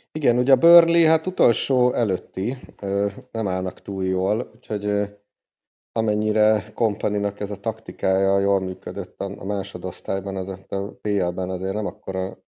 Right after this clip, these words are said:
nem akkora nagy siker, ö, úgy tűnik, de hát, ö,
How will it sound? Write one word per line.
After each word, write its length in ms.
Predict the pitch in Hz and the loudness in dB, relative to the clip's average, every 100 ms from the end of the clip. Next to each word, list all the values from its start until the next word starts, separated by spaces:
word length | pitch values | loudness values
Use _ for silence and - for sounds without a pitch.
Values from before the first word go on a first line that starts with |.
| _ | _
nem 120 | 113 | -8
akkora 360 | 101 - 98 98 | -8 -6 -4 -2
nagy 340 | 95 92 - - _ | -2 -4 -8 -20 _
siker, 640 | - 117 - 117 131 147 - | -12 -10 -2 4 6 4 0
ö, 240 | 127 110 | -4 -4
úgy 220 | 104 113 - | -4 -8 -4
tűnik, 340 | 139 143 143 | -2 0 0
de 140 | 139 | 0
hát, 320 | 139 151 135 - | 0 0 -2 0
ö, 280 | 160 160 | 2 2